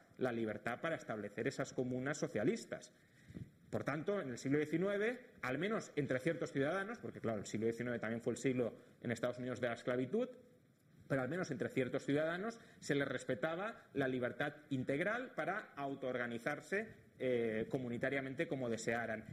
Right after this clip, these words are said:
Y dentro de esa comunidad, claro que puede haber renuncias a, a la libertad personal. Siempre, siempre que firmamos un contrato estamos renunciando a parte de nuestra libertad personal, estamos cediendo, estamos sacrificando por algo que consideramos más valioso.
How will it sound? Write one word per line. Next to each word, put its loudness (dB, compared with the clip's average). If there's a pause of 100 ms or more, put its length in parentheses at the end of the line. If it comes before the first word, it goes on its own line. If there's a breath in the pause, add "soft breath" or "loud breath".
Y 4
dentro 4
de 4
esa -2
comunidad, 2
claro 0
que -2
puede 2
haber 0
renuncias 2
a, -2
a -6
la 0
libertad 0
personal. -2 (240 loud breath)
Siempre, 0
siempre 2
que -2
firmamos -2
un 0
contrato 10
estamos 2
renunciando 0
a 0
parte -2
de -2
nuestra -2
libertad 0
personal, -2
estamos -2
cediendo, 2
estamos -4
sacrificando -2 (240 loud breath)
por 2
algo 0
que -4
consideramos 0
más -2
valioso. 0